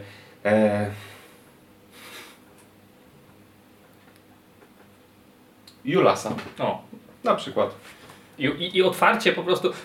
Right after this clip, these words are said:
Speaker 2: bo wiadomo, że może je szanować, tak? Bo to też, żeby nikt nie
Speaker 1: Nie,
Speaker 2: znowu
Speaker 1: no, to
Speaker 2: ktoś nie
Speaker 1: jest
Speaker 2: pomyślał,
Speaker 1: zupełnie
Speaker 2: że
Speaker 1: co
Speaker 2: nie,
Speaker 1: innego.
Speaker 2: ale tak, ale że wprost w takim, że dostajesz odcinek w takim, w takim, e, dokumencie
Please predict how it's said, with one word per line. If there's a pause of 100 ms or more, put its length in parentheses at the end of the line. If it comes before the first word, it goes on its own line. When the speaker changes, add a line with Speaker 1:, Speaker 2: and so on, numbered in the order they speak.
Speaker 2:
bo
wiadomo,
że
może
je
szanować,
tak?
Bo
to
też,
żeby
nikt
nie
Speaker 1:
Nie,
Speaker 2:
znowu
Speaker 1:
no,
to
Speaker 2:
ktoś
nie
Speaker 1:
jest
Speaker 2:
pomyślał,
Speaker 1:
zupełnie
Speaker 2:
że
Speaker 1:
co
Speaker 2:
nie,
Speaker 1:
innego.
Speaker 2:
ale
tak,
ale
że (220)
wprost
w
takim, (580)
że
dostajesz
odcinek
w
takim,
w
takim, (260)
e,
dokumencie